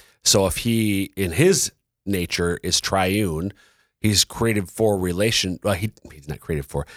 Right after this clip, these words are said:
he exists in relationship from all eternity.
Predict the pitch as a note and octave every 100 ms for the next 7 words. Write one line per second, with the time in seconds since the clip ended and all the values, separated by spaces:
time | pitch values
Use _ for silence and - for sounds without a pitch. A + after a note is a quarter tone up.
0 | - - A2 - E3 - - - B2+ G#2+
1 | G2 G2 G#2+ - - G2+ G2 F#2 F2 E2
2 | - C#3 E2 F2+